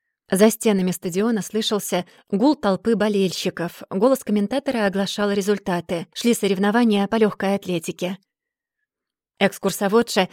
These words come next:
с приятным северным акцентом продолжала рассказывать. Стадион построен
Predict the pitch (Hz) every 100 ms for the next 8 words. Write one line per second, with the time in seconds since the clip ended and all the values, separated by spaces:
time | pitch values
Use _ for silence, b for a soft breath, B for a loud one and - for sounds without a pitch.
0 | B - 214 214 208 185 180 - 196 180
1 | 180 180 208 - 320 311 247 214 b 214
2 | 196 190 185 214 202 196 - 185 165 170
3 | 165 - _ _ _ _ _ _ _ -
4 | 214 180 202 262 277 - - 262 240 214